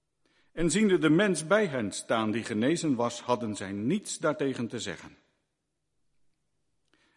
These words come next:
En hun geboden hebbende uit te gaan buiten de raad,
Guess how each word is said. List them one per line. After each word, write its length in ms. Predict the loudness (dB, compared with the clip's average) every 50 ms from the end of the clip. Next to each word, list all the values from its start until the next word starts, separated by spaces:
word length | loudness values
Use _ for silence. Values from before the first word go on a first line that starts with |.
| _
En 120 | 2 2 2
hun 200 | 2 2 -2 -4
geboden 520 | -6 -2 2 4 4 4 4 4 2 2
hebbende 520 | 0 -2 -2 0 0 0 0 -2 -4 -4
uit 360 | -2 -2 -2 -2 -4 -8 -14 -12
te 120 | -10 -10
gaan 400 | -8 -4 -2 0 0 0 0 2
buiten 360 | 2 2 2 2 0 -2 -4
de 120 | -2 -2 0
raad, 460 | 0 0 0 0 -4 -8 -10 -12